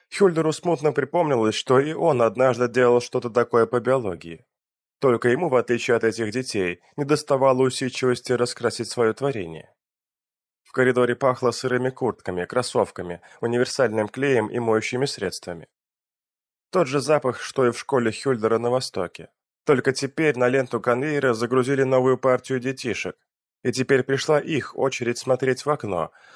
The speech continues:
пока учитель толдычит о мхах, спорах, наречиях и прочих подобных загадках.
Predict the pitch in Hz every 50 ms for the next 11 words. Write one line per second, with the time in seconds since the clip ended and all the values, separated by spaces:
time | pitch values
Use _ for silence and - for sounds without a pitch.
0 | - _ - 120 120 113 117 117 113 - 139 123 123 120 107 - - 113 110 110
1 | 123 - - 113 - 110 104 98 - - 127 123 120 113 - - - - - -
2 | 120 120 120 110 101 95 - - 107 117 113 110 113 113 107 - - 107 107 -
3 | - 113 131 - 131 120 110 - 113 113 - - 143 127 107 110 98 107 113 113
4 | 110 117 156 151 120 101 82 - - - - - - _